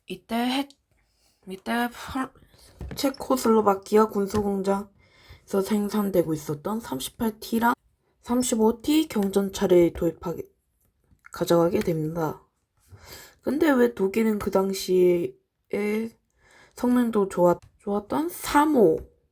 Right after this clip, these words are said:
사오가 있었는데 왜 삼십오 티랑 삼십팔 티 경전차를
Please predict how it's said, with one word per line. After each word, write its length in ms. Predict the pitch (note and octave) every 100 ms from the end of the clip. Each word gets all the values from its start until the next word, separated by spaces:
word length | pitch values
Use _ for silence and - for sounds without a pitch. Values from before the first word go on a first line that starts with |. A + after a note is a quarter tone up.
| _ _ - - _ - _
사오가 460 | - C4+ D4+ C4+
있었는데 580 | G3+ - F#3 F#3 G3 C4+ B3+
왜 180 | A#3 C4
삼십오 600 | B3+ C4 - C4+ B3 A#3+
티랑 920 | - G#3+ G#3 G3+ - _ - B3 C#4
삼십팔 580 | - B3+ - - C4 B3+
티 280 | - D#4
경전차를 800 | D#4+ A3+ G3+ G3 F#3+ G3 F3+ F3